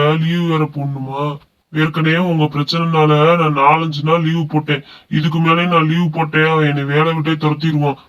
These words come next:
பெசாட்டும் உங்க வேலையை பாருங்க, அதெல்லாம் ஒன்றும் வயிறு வலிக்காது. வேலை என்னமோ அதை போய்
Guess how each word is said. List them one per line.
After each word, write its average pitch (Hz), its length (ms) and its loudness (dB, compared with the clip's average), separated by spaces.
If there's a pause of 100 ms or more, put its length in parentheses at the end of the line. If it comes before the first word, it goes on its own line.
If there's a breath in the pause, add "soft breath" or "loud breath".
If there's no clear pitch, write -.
பெசாட்டும் 151 480 -2
உங்க 156 120 -2 (100)
வேலையை 165 260 2
பாருங்க, 156 380 2 (320 loud breath)
அதெல்லாம் 151 440 2
ஒன்றும் 165 300 -2
வயிறு 160 240 2
வலிக்காது. 151 460 -2 (1300 soft breath)
வேலை 165 280 4
என்னமோ 160 340 0
அதை 160 140 2
போய் 156 180 0